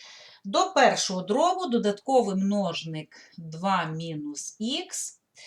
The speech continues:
а до другого х плюс два.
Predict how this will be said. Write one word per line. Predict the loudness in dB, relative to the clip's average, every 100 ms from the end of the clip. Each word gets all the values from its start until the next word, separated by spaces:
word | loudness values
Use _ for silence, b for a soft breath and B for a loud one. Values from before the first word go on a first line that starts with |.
| B B B B
а | 2 4 6
до | 4
другого | 2 0 2 0
х | 0 -6 -8
плюс | -8 -8 -8
два. | -10 -10 -8 -10